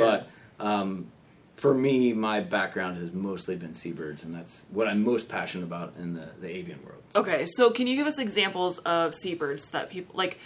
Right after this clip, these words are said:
Speaker 2: what would be considered a seabird
Speaker 1: Yeah,
Speaker 2: for
Speaker 1: obviously,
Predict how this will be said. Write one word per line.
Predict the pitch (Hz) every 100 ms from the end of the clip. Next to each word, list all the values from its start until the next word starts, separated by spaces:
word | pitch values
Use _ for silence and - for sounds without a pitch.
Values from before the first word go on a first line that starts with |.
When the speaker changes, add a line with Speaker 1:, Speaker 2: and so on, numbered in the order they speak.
| - - - - -
Speaker 2:
what | 196 185
would | 202 -
be | 185
considered | 180 185 - 151 151 156
a |
seabird | - 147 139 - 139 -
Speaker 1:
Yeah, | 156 151
Speaker 2:
for | - 131
Speaker 1:
obviously, | 151 165 165 170 165